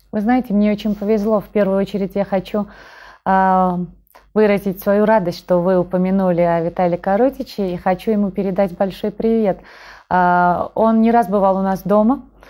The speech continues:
А, у него были очень добрые отношения с моим отцом, и мне посчастливилось, что у отца была возможность общаться с такими людьми, как Виталий Коротич, как Белла Ахмадулина, а, как грузинские поэты и писатели, и представители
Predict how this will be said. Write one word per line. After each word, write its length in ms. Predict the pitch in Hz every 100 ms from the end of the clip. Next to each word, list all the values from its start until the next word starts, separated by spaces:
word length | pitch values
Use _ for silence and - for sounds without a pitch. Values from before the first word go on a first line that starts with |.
| - - -
А, 520 | 185 180 185 180 180 -
у 60 |
него 220 | 190 220
были 200 | 220 220
очень 280 | 202 196 202
добрые 280 | 202 185 196
отношения 520 | 185 185 - 202 190
с 100 | 180
моим 300 | 190 180 185
отцом, 500 | 180 180 220 240 277
и 240 | - 190 196
мне 180 | 202
посчастливилось, 840 | 208 208 - 214 233 240 190 170 165
что 240 | - 180
у 60 | 180
отца 560 | 180 175 - 233 262 240
была 320 | 190 180 185
возможность 680 | 180 180 208 220 196 185
общаться 400 | 180 180 202 196
с 60 | -
такими 420 | 185 175 190 180
людьми, 340 | 175 185 190 190
как 180 | 175 -
Виталий 320 | - 185 175
Коротич, 580 | - 175 160 151 - -
как 200 | 170 165
Белла 240 | 185 180
Ахмадулина, 800 | 175 - 180 165 160 151 151 147 - - - - -
а, 220 | 160 160
как 240 | 165 185
грузинские 580 | - 190 202 202 202 180
поэты 680 | - 170 175 190 185 180 170 170
и 480 | 170 170 170 170 165 -
писатели, 1040 | 160 - 175 180 170 160 165 165 165 -
и 160 | - 165
представители 760 | 165 165 - 180 196 180 180